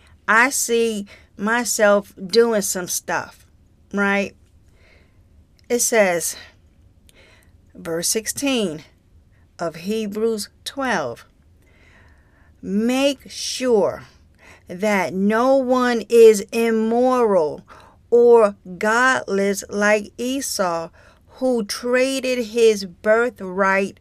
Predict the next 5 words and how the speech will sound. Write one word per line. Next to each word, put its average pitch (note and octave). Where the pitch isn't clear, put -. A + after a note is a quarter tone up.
as G3+
the F#3
firstborn G3+
son G#3
for A#3